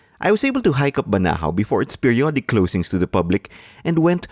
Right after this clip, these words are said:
on an overnight trip with my Psikolohiyang Pilipino classmates. All of us were very nervous about going through the Cave of the Juzgado because local lore says that only the sinless can pass to the other side.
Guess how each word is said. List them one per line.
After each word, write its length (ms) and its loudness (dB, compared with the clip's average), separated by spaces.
on 120 2
an 120 0
overnight 580 2
trip 280 0
with 180 0
my 100 2
Psikolohiyang 680 2
Pilipino 420 2
classmates. 600 -6
All 140 2
of 100 -2
us 140 -2
were 140 2
very 260 4
nervous 380 0
about 260 -2
going 260 2
through 200 -4
the 180 -2
Cave 180 0
of 80 -4
the 120 2
Juzgado 600 -2
because 260 0
local 280 4
lore 200 4
says 400 -2
that 160 -4
only 300 2
the 100 2
sinless 640 2
can 200 -2
pass 320 -2
to 100 -6
the 160 2
other 160 2
side. 460 0